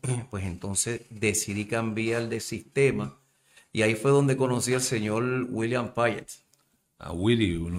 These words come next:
Speaker 2: nu-, nuestro amigo.
Speaker 1: Famoso, eh, Willy Pay, ahora que se conocía.
Speaker 2: Willy, Willy Pay, Willy
Speaker 1: <laughs> Me
Speaker 2: Willy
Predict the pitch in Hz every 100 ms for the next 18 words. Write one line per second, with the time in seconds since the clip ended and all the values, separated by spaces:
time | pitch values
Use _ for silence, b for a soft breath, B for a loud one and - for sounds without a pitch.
0 | 87 92 85 98 98 90 98 85 95 131
1 | 123 135 135 _ 87 92 - 120 120 117
2 | 113 107 B B B 104 104 104 101 101
3 | 98 117 117 123 175 120 104 110 123 135
4 | 131 131 185 98 92 95 95 92 110 120
5 | 107 98 87 95 123 - - - - 127
6 | - - _ - -